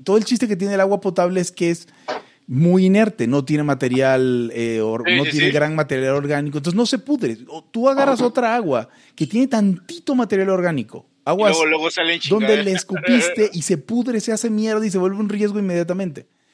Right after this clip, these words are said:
Speaker 1: Entonces fue de, "Ah, mira, esto tiene lógica, pero no por donde yo le pensaba".
Speaker 2: Ajá.
Speaker 1: Entonces, la lo-, o sea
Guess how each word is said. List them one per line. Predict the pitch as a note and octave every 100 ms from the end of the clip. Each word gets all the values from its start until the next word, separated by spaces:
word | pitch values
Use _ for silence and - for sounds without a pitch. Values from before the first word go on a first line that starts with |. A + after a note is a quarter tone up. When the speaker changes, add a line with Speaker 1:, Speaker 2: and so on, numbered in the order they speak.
| _ -
Speaker 1:
Entonces | - D3 F#3
fue | G#3
de, | G3+ -
"Ah, | B3
mira, | C4 A3+
esto | E3+ G#3
tiene | G#3 A#3
lógica, | A#3 G#3+ G3+ A#3
pero | G#3+ C#3+
no | D3 F3+ A3 -
por | F#3+
donde | C#3+ C#3+ C3
yo | C#3+
le | E3
pensaba". | D#3+ C#3+ C3+ F3+ D3 - _ _ _ _ _ _ _
Speaker 2:
Ajá. | A2+ C3+ C#3 - _
Speaker 1:
Entonces, | A#2+ B2 D#3 F3 F3+
la | D3 C#3 C3
lo-, | D3+ D#3
o | B2+
sea | D3+